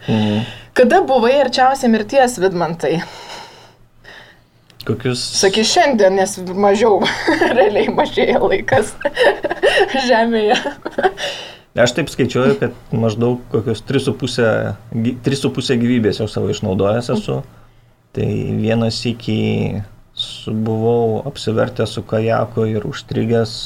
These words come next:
Speaker 1: užstrigusios kojos, nu, tai kitaip tariant,
Speaker 2: Mhm.
Speaker 1: apsiverčiau žemyn galvą kabu ir negaliu atsiversti.
Speaker 2: Esu patyrus tą jausmą.
Speaker 1: Nu, toks, toks įdomus, kur,
Speaker 2: Mhm.
Speaker 1: kur irgi
Speaker 2: Tik man ant galvos buvo užsimovusi Belmonto kriokliuose, e, šitą baidarį.
Speaker 1: Mhm.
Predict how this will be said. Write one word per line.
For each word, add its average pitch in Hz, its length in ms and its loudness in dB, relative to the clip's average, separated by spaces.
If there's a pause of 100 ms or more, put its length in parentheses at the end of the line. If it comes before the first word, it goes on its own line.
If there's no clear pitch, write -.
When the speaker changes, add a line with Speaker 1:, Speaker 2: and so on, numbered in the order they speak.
(140)
Speaker 1:
užstrigusios 117 720 -2
kojos, 113 400 0
nu, 85 80 -4
tai - 160 -20
kitaip - 400 -8
tariant, 117 340 4
Speaker 2:
Mhm. - 80 2
Speaker 1:
apsiverčiau 127 540 0
žemyn 117 260 0
galvą 120 320 4
kabu 110 420 0
ir 120 120 -2
negaliu 110 320 2
atsiversti. 104 560 -4 (960)
Speaker 2:
Esu 180 260 0
patyrus 165 420 -2
tą - 180 -8
jausmą. - 320 -12 (240)
Speaker 1:
Nu, 101 340 -6
toks, - 320 -8
toks - 320 -6
įdomus, 113 320 0
kur, 220 220 4
Speaker 2:
Mhm. 196 140 2
Speaker 1:
kur 196 100 2
irgi 208 220 0
Speaker 2:
Tik - 120 0
man 226 140 6
ant 214 120 2
galvos 208 380 2
buvo 170 220 2
užsimovusi 185 640 0
Belmonto 180 640 2 (160)
kriokliuose, 165 800 0
e, 147 400 -4 (320)
šitą - 340 -8
baidarį. - 480 -2 (440)
Speaker 1:
Mhm. 110 340 2